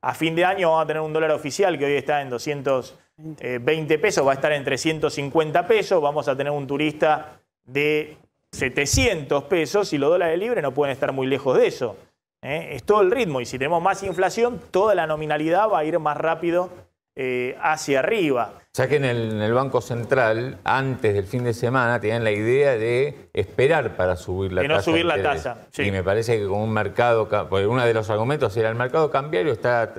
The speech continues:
Speaker 2: está más o menos tranquilo,
Speaker 1: Sí, los
Speaker 2: digamos.
Speaker 1: depósitos no se están moviendo, pero
Speaker 2: Claro.
Speaker 1: tampoco el dólar puede, eh, en el mes subir, eh, muy por arriba de la tasa de interés, que es seis coma cinco por ciento mensual, porque los depósitos ya están perdiendo el mes pasado siete coma siete de inflación, están perdiendo frente a la inflación. Si además el dólar sube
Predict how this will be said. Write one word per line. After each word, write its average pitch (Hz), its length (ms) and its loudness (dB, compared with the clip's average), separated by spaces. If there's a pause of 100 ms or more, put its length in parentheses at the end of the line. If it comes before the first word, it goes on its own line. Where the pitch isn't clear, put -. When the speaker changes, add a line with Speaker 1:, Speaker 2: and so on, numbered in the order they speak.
Speaker 2:
está 117 240 -4
más 113 240 -4
o 113 80 -2
menos 113 220 -4
tranquilo, 123 280 0
Speaker 1:
Sí, 151 120 2
los 143 160 2
Speaker 2:
digamos. 170 180 2
Speaker 1:
depósitos 165 340 0
no 170 120 0
se 170 80 0
están 180 180 -2
moviendo, 214 380 0
pero 160 100 0
Speaker 2:
Claro. 139 160 -2
Speaker 1:
tampoco 196 380 0
el 156 80 -4
dólar 180 280 -2
puede, 180 460 -2
eh, 135 460 -6
en 131 80 -6
el 151 180 0
mes 208 320 0
subir, 160 540 -2 (320)
eh, 123 180 -2
muy 165 220 4
por 165 160 2
arriba 165 280 2
de 170 60 2
la 139 160 -2
tasa 151 220 -2
de 139 60 -2
interés, 160 360 -2
que 135 80 -4
es 117 80 -4
seis 131 160 -2
coma 131 200 -2
cinco 135 280 -4
por 127 140 -2
ciento 135 240 -2
mensual, 147 340 2
porque 117 160 -6
los 123 120 -2
depósitos 147 440 0
ya 156 60 2
están 151 260 0
perdiendo 151 380 0
el 139 60 -4
mes 147 100 0
pasado 165 720 0 (220)
siete 139 320 -2
coma 143 200 2
siete 147 240 0
de 139 160 2
inflación, 147 320 0
están 170 160 0
perdiendo 147 260 0
frente 135 220 -2
a 135 40 2
la 135 60 0
inflación. 127 440 -2
Si 131 120 -6
además 139 300 0
el 143 140 2
dólar 165 260 2
sube 160 500 2